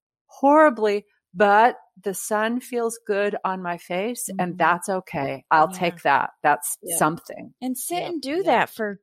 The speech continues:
Speaker 2: fifteen, thirty minutes if you can. Like, that's just, just your own
Speaker 1: Yes.
Speaker 2: personal peace, and that's the self-care.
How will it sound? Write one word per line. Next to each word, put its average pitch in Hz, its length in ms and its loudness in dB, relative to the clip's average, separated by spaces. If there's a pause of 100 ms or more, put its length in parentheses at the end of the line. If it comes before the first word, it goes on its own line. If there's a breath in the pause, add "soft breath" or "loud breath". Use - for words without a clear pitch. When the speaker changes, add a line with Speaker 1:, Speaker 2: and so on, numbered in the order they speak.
Speaker 2:
fifteen, 220 580 -6
thirty 196 420 -6
minutes 180 400 -10
if 175 200 -10
you 185 100 -12
can. 175 360 -12
Like, 165 220 -14
that's 208 260 -8
just, - 340 -10 (500)
just 269 240 -10
your 294 140 -6
own 226 180 0
Speaker 1:
Yes. 170 160 2
Speaker 2:
personal 220 440 -4
peace, 214 400 -12
and 170 220 -8
that's 196 420 -6
the 190 140 -14
self-care. 156 1080 -10